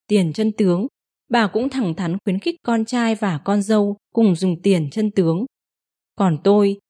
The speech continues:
khi giảng chân tướng cho mọi người, cũng không cảm thấy tốn nhiều sức lực. Lắm lúc, chỉ nói mấy câu thì người ta đã minh bạch chân tướng, đồng ý niệm chân ngôn chín chữ, Pháp Luân Đại Pháp Hảo, Chân Thiện Nhẫn Hảo,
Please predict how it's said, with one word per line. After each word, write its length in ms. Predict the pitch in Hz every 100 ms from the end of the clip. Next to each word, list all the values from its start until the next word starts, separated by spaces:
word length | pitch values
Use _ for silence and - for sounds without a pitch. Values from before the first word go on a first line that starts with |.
| _ _
khi 100 | 277
giảng 280 | 294 208 151
chân 240 | 240 233
tướng 220 | 208 196
cho 160 | 226 254
mọi 220 | 233 220
người, 400 | 190 175 165 139 - _ _ _
cũng 140 | 196 233
không 220 | 254 233
cảm 220 | 220 160 -
thấy 180 | 170 165
tốn 220 | 160 190
nhiều 200 | 226 175
sức 240 | - 294
lực. 200 | 233 190 - _ _ _
Lắm 240 | - 180 180
lúc, 240 | 247 349 - _ -
chỉ 180 | 247
nói 240 | 185 180 180
mấy 220 | 185 175
câu 440 | 175 262 254 247 - _
thì 160 | - 254
người 220 | 240 233
ta 280 | 196 277 269
đã 180 | 202 226
minh 240 | 277 262
bạch 160 | 240 - -
chân 200 | 233 220
tướng, 360 | 202 180 202 - _ _ _
đồng 240 | - 220 185
ý 180 | 185 165
niệm 340 | 214 233 -
chân 240 | 240 226
ngôn 260 | 226 226 214
chín 240 | 196 175
chữ, 320 | 180 247 233 320 - _ _ _
Pháp 260 | 294 294
Luân 260 | 262 254 240
Đại 240 | 214 -
Pháp 220 | - 285 302
Hảo, 360 | 269 220 160 143 _ _ _ -
Chân 300 | 247 226 214
Thiện 360 | 240 202 175
Nhẫn 160 | 180 240
Hảo, 340 | 247 233 160